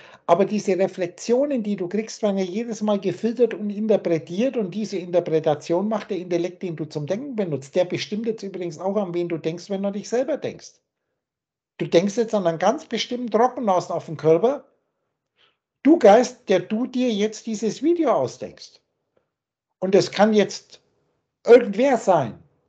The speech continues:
Denk einfach, du weißt doch, wer du bist. Glaubst du zumindest, der bist du aber nicht, das ist ein Gedanke von dir. Darum gilt auch dieser Satz, mach dir kein Bild von Gott für dich selbst.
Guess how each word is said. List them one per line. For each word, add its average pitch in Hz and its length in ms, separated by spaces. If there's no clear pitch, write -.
Denk 277 240
einfach, 220 360
du 202 120
weißt 233 220
doch, 202 120
wer 208 100
du 214 100
bist. - 400
Glaubst 190 340
du - 80
zumindest, 143 560
der 156 80
bist 208 240
du 185 60
aber 165 160
nicht, 214 200
das 160 140
ist - 160
ein - 60
Gedanke 190 400
von 117 180
dir. - 220
Darum 175 220
gilt 247 180
auch 208 140
dieser 175 320
Satz, 196 300
mach 185 180
dir 208 180
kein 175 220
Bild 190 160
von 151 320
Gott 190 240
für 196 100
dich 147 240
selbst. - 600